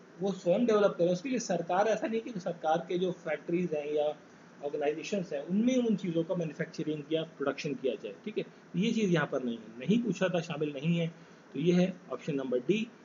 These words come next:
यहाँ पर correct answer रहेगा। बाकी तीनों ऑप्शंस जो हैं, अ, वो होंगे, ठीक है। और इस जि-, ये जो scheme है एक जिला एक उत्पाद,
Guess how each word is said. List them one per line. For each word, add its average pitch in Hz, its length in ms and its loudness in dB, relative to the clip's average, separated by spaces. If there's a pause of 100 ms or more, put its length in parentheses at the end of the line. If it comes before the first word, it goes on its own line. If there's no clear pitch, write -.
(120)
यहाँ 143 160 -6
पर 139 140 -6
correct 139 320 0
answer 127 220 -6
रहेगा। 123 260 -4
बाकी 147 260 -2
तीनों 160 300 2
ऑप्शंस 143 260 -4
जो 131 180 -2
हैं, 131 240 -6 (720)
अ, 110 340 -6 (220)
वो 175 100 4
होंगे, 107 380 -2
ठीक 233 120 -2
है। 170 80 -4 (360)
और - 80 -6
इस 220 180 2
जि-, 180 180 -2 (260)
ये 160 160 2
जो 165 240 6
scheme 226 340 4
है 175 80 4
एक 170 240 2
जिला 156 260 2
एक 151 200 0
उत्पाद, 139 360 -4